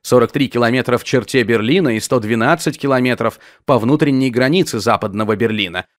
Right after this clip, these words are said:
а её высота три с половиной метра. Преградой служила не только стена. Это был целый комплекс из металлической сетки, земляных рвов, сторожевых вышек, подведённого электрического напряжения.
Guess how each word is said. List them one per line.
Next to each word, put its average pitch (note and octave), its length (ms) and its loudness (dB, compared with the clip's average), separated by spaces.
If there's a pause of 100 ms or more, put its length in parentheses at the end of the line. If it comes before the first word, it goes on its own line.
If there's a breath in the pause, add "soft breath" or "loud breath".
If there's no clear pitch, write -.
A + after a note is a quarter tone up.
(400)
а C3 120 0
её B2+ 300 4
высота C3+ 560 0
три F#3 320 -4
с - 120 -6
половиной F3 560 2
метра. G2 500 -2 (760)
Преградой B2 480 2
служила C3+ 440 2
не C#3 120 2
только C#3 360 4
стена. G#2 440 -4 (320)
Это G3 180 2
был G3 160 4
целый F3 400 0
комплекс E3 760 0
из A2+ 180 -6
металлической B2 720 0
сетки, D#3+ 560 -4 (160 loud breath)
земляных F3+ 560 0
рвов, A#2+ 500 2 (160 soft breath)
сторожевых A2+ 640 -2
вышек, C3 540 0 (160 soft breath)
подведённого A#2+ 760 0
электрического B2+ 960 -2
напряжения. B2 720 -4